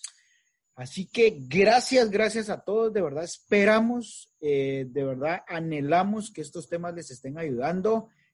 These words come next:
que estos temas así, eh, como los platicamos nosotros, les, de verdad los llenen y los alienten a, si están en alguna situación difícil, puedan salir adelante y que recuerden que también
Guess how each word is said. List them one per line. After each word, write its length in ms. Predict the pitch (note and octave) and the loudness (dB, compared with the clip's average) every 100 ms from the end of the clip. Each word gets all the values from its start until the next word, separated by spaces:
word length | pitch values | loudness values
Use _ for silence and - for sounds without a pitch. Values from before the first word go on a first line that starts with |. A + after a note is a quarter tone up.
| _ | _
que 80 | C#3 | -12
estos 260 | C3 D#3+ | -8 -4
temas 380 | E3+ E3+ F3+ E3+ | 0 0 0 -4
así, 500 | C3+ D3 D#3+ F3 G3 _ - | -10 -10 -8 -8 -10 _ -10
eh, 160 | C#3+ | -8
como 300 | - C#3 C#3 | -6 -6 -4
los 140 | C3 - | -6 -8
platicamos 680 | D3 A2 - E3 F3 G#3+ | -14 -14 -6 -4 -2 -4
nosotros, 680 | F#3+ C#3+ - E3+ E3+ G3+ F3+ | -6 -12 -4 -4 -2 -6 -6
les, 280 | D3+ C#3 - | -6 -6 -6
de 120 | C3+ | -4
verdad 480 | C3 B2 C#3+ F#3 G3+ | -4 -2 -2 0 -2
los 280 | E3+ C3+ B2+ | -4 -6 2
llenen 480 | F#3+ A3 A#3+ A3+ - _ _ _ | 2 2 0 -4 -8 _ _ _
y 120 | C#3+ | -4
los 260 | C#3 C#3 C3+ | -2 -2 -4
alienten 720 | B2 D3+ F#3+ F#3+ G3+ G3+ G3+ - - | 0 0 0 -2 -2 -2 -4 -10 -12
a, 220 | C3 B2 | -10 -10
si 160 | - A#2+ | -12 -12
están 240 | - D3+ | -10 -10
en 100 | E3+ | -8
alguna 260 | B2+ C#3 D#3 | -8 -8 -10
situación 420 | D#3+ B2 - C3 | -12 -16 -14 -18
difícil, 320 | C#3 E3 - _ | -18 -20 -20 _
puedan 180 | D3+ D#3 | -10 -10
salir 380 | - A#2+ C3+ F3 | -14 -8 -2 0
adelante 720 | C#3 A#2 F#3+ B3 - D4 C#4+ _ _ _ _ _ E3 | 0 -2 -4 -4 -6 -8 -8 _ _ _ _ _ -12
y 160 | D#3 | -10
que 140 | D#3 D3+ | -2 0
recuerden 580 | C#3+ - F#3+ F3 C#3 - | 0 -2 -2 -2 -8 -6
que 120 | C3+ | -6
también 520 | - C#3 C3 D3 | -2 -2 0 -2